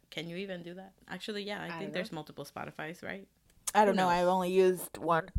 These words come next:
Speaker 3: <laughs>
Speaker 2: I don't know. Is it just Spotify and now they just have service in Korea, or is it like,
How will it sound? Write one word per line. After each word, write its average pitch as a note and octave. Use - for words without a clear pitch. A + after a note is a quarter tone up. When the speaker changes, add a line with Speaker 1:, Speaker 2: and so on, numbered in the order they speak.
Speaker 3:
<laughs> -
Speaker 2:
I G#3+
don't C4
know. G#3+
Is B3
it C4
just B3+
Spotify C#4
and G#3+
now G#3+
they A3+
just A3+
have G#3+
service A3
in C#4+
Korea, E4
or G#3
is G#3
it F#3+
like, G3+